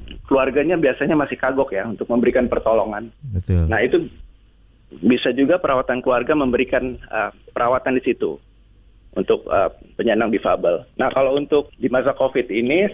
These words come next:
Speaker 1: seperti tadi saya katakan, sesuai arahan pemerintah, O D P dan O T G itu menjadi sasaran layanan kita. Jadi masyarakat yang O D P dan O T G itu kan dihimbau untuk melakukan isolasi mandiri di rumah.
Speaker 2: Oke, O-, O D P orang dalam pengawasan
Speaker 1: Orang
Speaker 2: dan
Speaker 1: dalam peng-,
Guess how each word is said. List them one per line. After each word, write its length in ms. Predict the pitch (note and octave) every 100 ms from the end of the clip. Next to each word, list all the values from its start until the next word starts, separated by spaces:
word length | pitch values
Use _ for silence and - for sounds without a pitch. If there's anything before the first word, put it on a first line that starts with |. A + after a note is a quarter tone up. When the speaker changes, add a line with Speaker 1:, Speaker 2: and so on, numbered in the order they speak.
| -
Speaker 1:
seperti 320 | - - C3
tadi 240 | B2+ B2 B2
saya 160 | A#2+
katakan, 480 | A2+ - G#2+ D#3 F#3
sesuai 320 | D3 C3 A#2+
arahan 240 | B2+ A#2+ A#2+
pemerintah, 560 | C#3 F#3 E3 G#2+ D3+ - - -
O 80 | D3
D 160 | D3+ E3
P 80 | E3
dan 160 | C#3+ C#3
O 80 | C#3+
T 160 | D3
G 320 | C#3+ E3+ G3 G3+ - _ _ _
itu 160 | - A#2 E3
menjadi 320 | C#3+ C3 D3
sasaran 400 | - - B2+ C3+
layanan 320 | B2+ B2 B2+
kita. 400 | B2 - F#2 - - _ _
Jadi 160 | - G#2+ C#3+
masyarakat 500 | C3+ A#2+ B2 D3 D3
yang 400 | B2+ B2 C3 B2+ - - -
O 80 | B2+
D 80 | C3+
P 160 | C#3+ B2+
dan 160 | A#2+
O 80 | A#2+
T 80 | A#2 A#2+
G 80 | D3+
itu 160 | D3+
kan 80 | D#3+
dihimbau 400 | D3 B2 B2+ C#3+
untuk 240 | C3 C#3 -
melakukan 320 | A#2 A#2+ C3+
isolasi 320 | - A#2 B2 B2
mandiri 320 | A2+ A#2+ A#2+
di 80 | A2+
rumah. 320 | G#2+ D2+ -
Speaker 2:
Oke, 320 | G#2 G#2 -
O-, 160 | - -
O 160 | G2
D 160 | A2 A#2
P 160 | -
orang 240 | G#2+ A#2+ A#2+
dalam 240 | A2+ A2
pengawasan 640 | G#2 A2 A2 A2+ B2 D3+ D3
Speaker 1:
Orang 80 |
Speaker 2:
dan 80 | A#2+
Speaker 1:
dalam 180 | B2+ C3 C3
peng-, 240 | B2